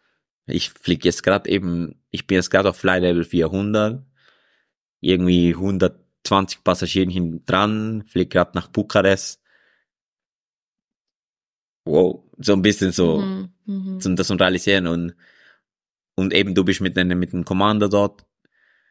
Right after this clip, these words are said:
Speaker 1: und dann, und dann, und dann kommen, sind so wirklich auch kleine Momente von der Dankbarkeit, wo mir kommen, wo ich sag so, „Wow, geil.“
Speaker 2: Mhm, mega schön.
Speaker 1: Ja, so,
Speaker 2: Mega schön.
Speaker 1: und ja, ich glaub, ich schau, ich schau gut, dass ich solche, wahrscheinlich solche Momente nicht so gut, nicht, nicht so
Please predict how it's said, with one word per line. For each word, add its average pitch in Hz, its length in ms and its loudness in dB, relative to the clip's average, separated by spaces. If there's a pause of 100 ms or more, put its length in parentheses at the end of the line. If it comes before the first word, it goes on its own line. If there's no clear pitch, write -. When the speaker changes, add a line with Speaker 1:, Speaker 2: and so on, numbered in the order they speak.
(500)
Speaker 1:
und 92 100 -2
dann, 87 160 2
und 98 120 0
dann, 120 280 2
und 101 200 -4
dann 113 160 2
kommen, 104 200 0
sind 104 200 -4
so 98 240 2
wirklich 101 340 -2 (440)
auch - 240 0
kleine 104 320 0
Momente 95 400 0
von 85 140 -2
der 85 100 2
Dankbarkeit, 98 500 0
wo 85 100 0
mir 82 160 -2
kommen, 92 320 0
wo 82 60 -2
ich 73 80 -8
sag 76 160 -6
so, 73 180 -2
„Wow, 58 260 -6
geil.“ - 300 -12 (540)
Speaker 2:
Mhm, 185 400 -2 (140)
mega 196 280 0
schön. 175 400 -2 (640)
Speaker 1:
Ja, 92 140 0
so, 92 160 0
Speaker 2:
Mega 82 120 -2
schön. - 360 -6
Speaker 1:
und 98 300 2 (1800)
ja, 98 120 2
ich 127 140 4
glaub, 175 180 4
ich 147 120 4
schau, 160 160 4
ich 156 100 2
schau 151 160 6
gut, 143 260 4
dass 147 140 2
ich 131 140 0
solche, 127 220 4
wahrscheinlich 123 300 2
solche 117 200 2
Momente 107 340 0
nicht 104 160 -2
so 98 100 0
gut, 92 260 -4
nicht, 92 220 -6
nicht 92 240 -6
so 87 400 0